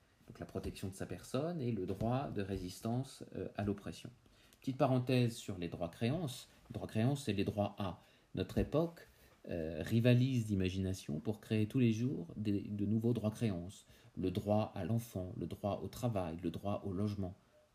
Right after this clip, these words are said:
Tous ces droits créances n'existent pas, euh, pour, euh, dans la tradition libérale. Il y a, il n'y a qu'un seul droit créance, c'est le droit à la vie, qui en réalité, euh, renvoie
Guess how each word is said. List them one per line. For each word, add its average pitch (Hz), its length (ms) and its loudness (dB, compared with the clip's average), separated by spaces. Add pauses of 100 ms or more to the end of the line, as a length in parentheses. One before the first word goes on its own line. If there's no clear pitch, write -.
Tous 180 160 -4
ces - 160 -4
droits - 200 -2
créances 110 640 -2
n'existent 98 760 -2
pas, 107 360 -2 (500)
euh, 69 800 -6 (100)
pour, 95 440 0
euh, 73 100 0
dans 90 140 -4
la 80 80 0
tradition 92 480 -4
libérale. 87 480 -4
Il - 60 -2
y 110 40 4
a, 113 120 0 (100)
il 95 40 -6
n'y 95 60 -4
a 95 40 -6
qu'un 127 180 0
seul 117 220 2
droit 95 220 0
créance, 101 400 -4
c'est 98 120 -6
le 87 80 -2
droit 90 240 -2
à 87 60 2
la 78 120 0
vie, 87 220 -4 (380)
qui - 100 -8
en 82 100 -4
réalité, 85 600 -6 (420)
euh, 69 220 -8 (440)
renvoie 101 600 0